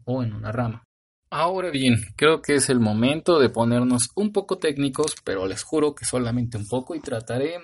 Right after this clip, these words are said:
de explicárselos de la forma más sencilla que pueda. Vamos a hablar sobre las partes de una flor,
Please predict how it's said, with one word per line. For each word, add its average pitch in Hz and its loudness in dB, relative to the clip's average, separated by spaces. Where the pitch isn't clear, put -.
de 160 -6
explicárselos 143 0
de 127 0
la 107 -2
forma 107 -4
más 101 -2
sencilla 147 -2
que 156 -6
pueda. - -6
Vamos 220 0
a 180 -2
hablar 143 2
sobre 139 0
las 107 -2
partes 135 -2
de 135 -2
una 107 -4
flor, - -14